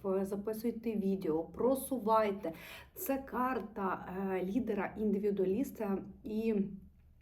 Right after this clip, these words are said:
людина, яка дуже сильно впевнена в собі. Бачите,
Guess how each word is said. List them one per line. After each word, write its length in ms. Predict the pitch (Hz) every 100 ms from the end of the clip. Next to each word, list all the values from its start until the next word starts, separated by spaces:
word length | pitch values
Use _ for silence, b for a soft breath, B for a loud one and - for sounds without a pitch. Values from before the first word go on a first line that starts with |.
| - - - -
людина, 320 | 202 240 247
яка 280 | 196 214 214
дуже 260 | 190 226
сильно 300 | 220 220 214
впевнена 440 | 196 - 214 196 185
в 60 |
собі. 220 | - -
Бачите, 460 | 165 233 311 -